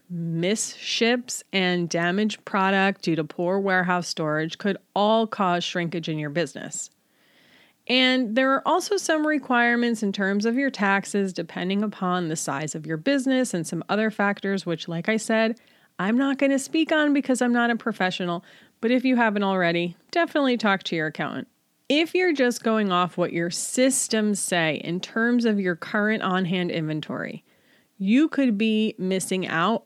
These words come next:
on inventory loss deductions. You might eventually find yourself canceling orders because you oversold something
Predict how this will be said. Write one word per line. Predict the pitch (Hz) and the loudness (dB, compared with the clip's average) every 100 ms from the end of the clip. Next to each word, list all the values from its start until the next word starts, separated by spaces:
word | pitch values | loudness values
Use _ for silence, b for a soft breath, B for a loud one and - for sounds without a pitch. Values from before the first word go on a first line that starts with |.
| - | -2
on | 170 170 180 190 202 - | 0 2 2 2 0 -4
inventory | 170 170 180 185 196 208 | -4 0 -2 0 0 0
loss | 185 185 294 - | 2 0 -2 -4
deductions. | 170 - - - - - - - b b b b b b _ - | -4 -6 -8 -12 -12 -16 -18 -20 b b b b b b _ -4
You | 202 233 233 233 | 0 2 4 4
might | 220 220 254 302 | 4 4 4 4
eventually | 254 220 233 247 - 285 277 277 | 2 2 2 0 0 2 2 0
find | 269 233 233 | 0 0 2
yourself | 240 226 254 240 226 | 0 0 0 0 -2
canceling | - 226 233 254 233 226 | -2 0 0 0 0 -2
orders | - 220 233 196 170 | 0 0 2 0 -2
because | 175 170 175 180 | -4 -4 -2 -2
you | - | -2
oversold | 185 190 190 185 - 208 208 226 202 | 0 0 -2 -4 -4 0 0 0 -2
something | 180 160 - - 156 185 277 | -2 -2 -4 -6 -2 0 0